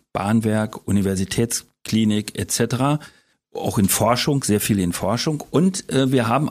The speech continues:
auch direktes Geld, was wir in der Region, mit der Region, das sind diese drei Komma sechs Milliarden Euro, ausgeben können.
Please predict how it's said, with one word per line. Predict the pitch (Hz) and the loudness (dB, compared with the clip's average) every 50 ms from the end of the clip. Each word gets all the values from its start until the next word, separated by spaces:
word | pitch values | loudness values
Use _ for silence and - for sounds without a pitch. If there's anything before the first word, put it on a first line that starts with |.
| - - | -2 -2
auch | 120 127 131 123 | -2 0 0 -2
direktes | - - - 113 113 104 110 123 - - - 139 127 - - | -6 -4 -2 -2 0 0 0 -2 -4 -4 -4 -4 -4 -2 -2
Geld, | - 104 117 131 135 - | 0 2 2 2 0 0
was | 123 113 - - 123 | -2 -2 -2 -2 2
wir | 123 127 135 143 143 143 - - _ _ _ _ _ _ _ | 4 4 4 4 2 0 -6 -14 _ _ _ _ _ _ _
in | - 135 151 | 2 2 4
der | 156 139 131 | 4 2 2
Region, | 135 120 117 113 117 123 123 123 - - - | 2 2 2 4 4 4 2 0 -4 -2 2
mit | 113 113 131 127 | 2 4 4 4
der | 160 147 135 | 2 2 2
Region, | 151 151 139 139 147 147 143 | 0 0 0 2 2 4 4
das | 123 107 - | 2 2 2
sind | - 123 127 - | 0 0 0 0
diese | 131 117 120 110 | 0 0 0 0
drei | 117 - - - 120 120 | -2 -4 -4 -2 -2 -2
Komma | - - 127 117 110 | 0 0 0 0 0
sechs | 104 113 110 - - - | 0 0 -2 -2 0 0
Milliarden | 113 101 101 104 98 101 98 95 82 | 2 2 2 2 2 0 0 0 -2
Euro, | 78 82 113 127 135 147 151 123 | 0 2 2 2 2 2 0 -2
ausgeben | - - 104 113 120 - - - 147 151 170 156 | -2 -2 0 0 0 0 0 -2 0 0 -2 -2
können. | - - 156 156 165 170 | 0 0 0 2 2 0